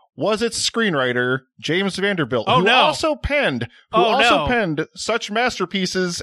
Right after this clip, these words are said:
Speaker 1: as, uh, well, he did write the Amazing Spider-Man films, uh, some, or at least he wrote the story for them. He also wrote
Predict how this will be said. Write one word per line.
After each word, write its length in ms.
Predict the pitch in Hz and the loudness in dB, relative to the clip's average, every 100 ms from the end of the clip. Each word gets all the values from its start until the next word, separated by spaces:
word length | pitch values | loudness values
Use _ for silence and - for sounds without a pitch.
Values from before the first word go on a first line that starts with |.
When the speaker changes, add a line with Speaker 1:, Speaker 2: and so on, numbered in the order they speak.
| - | -2
Speaker 1:
as, 560 | 180 131 127 165 - - _ _ - | 0 2 0 -2 -6 -10 _ _ -2
uh, 240 | 135 139 139 | 0 2 2
well, 100 | 143 | 0
he 120 | 165 | 0
did 120 | 185 | 0
write 160 | 202 185 | 0 -2
the 80 | 180 | -2
Amazing 360 | 170 165 160 | 0 0 -2
Spider-Man 540 | 151 170 151 123 110 98 | -4 -4 -2 -2 -2 -2
films, 500 | 110 92 113 - - | -2 -2 -2 -6 -4
uh, 380 | 107 107 101 101 | 0 2 0 -2
some, 640 | - - 143 131 117 120 120 | -6 -6 -4 -4 -2 -4 -2
or 140 | 120 | -2
at 100 | 120 | -2
least 180 | 165 - | -6 -4
he 60 | |
wrote 140 | 139 131 | -4 -4
the 60 | 120 | -6
story 340 | - 131 127 | -4 -2 -2
for 180 | 110 110 | -2 -2
them. 120 | 101 120 - | -2 -4 -8
He 120 | - 226 | -4 -2
also 220 | 262 196 | -2 -2
wrote 340 | 151 143 190 | 0 -2 -2